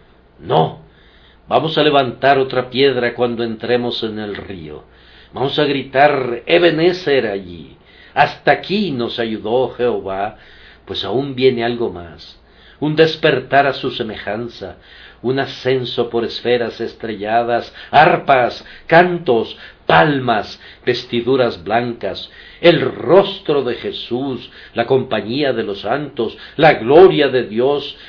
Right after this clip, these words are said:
la plenitud de la eternidad, la infinitud de la bienaventuranza.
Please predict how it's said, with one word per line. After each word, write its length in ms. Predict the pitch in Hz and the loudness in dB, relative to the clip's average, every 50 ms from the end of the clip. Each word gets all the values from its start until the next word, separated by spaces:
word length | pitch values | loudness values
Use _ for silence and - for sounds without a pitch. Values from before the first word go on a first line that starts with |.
| - - - | -20 -16 -8
la 220 | 92 101 113 - | -4 -4 -4 -4
plenitud 720 | - 113 120 117 110 113 110 - - 139 151 165 135 123 110 | -2 -2 -2 -2 -4 -8 -10 -8 -6 -4 -4 -4 -4 -6 -4
de 140 | 104 123 120 | -2 -2 -2
la 80 | 110 | -2
eternidad, 800 | 104 - - 117 110 95 98 98 87 90 98 107 127 147 151 - - _ - - - - _ _ | -4 -4 -6 -6 -6 -8 -10 -10 -8 -6 -4 -2 -2 -4 -6 -10 -18 _ -20 -20 -20 -20 _ _
la 100 | 104 117 | -6 -4
infinitud 880 | 113 107 95 - - 110 107 104 101 101 - - 131 139 127 - 101 95 | -4 -4 -8 -10 -10 -10 -8 -8 -12 -14 -8 -6 -4 -4 -4 -8 -12 -10
de 140 | 92 104 101 | -8 -8 -6
la 100 | 98 95 | -6 -8
bienaventuranza. 1120 | 90 98 92 95 92 90 92 90 87 - 82 80 82 80 85 90 85 - - 90 82 82 | -8 -8 -10 -10 -12 -12 -14 -14 -16 -18 -18 -16 -14 -14 -14 -16 -20 -20 -20 -20 -20 -20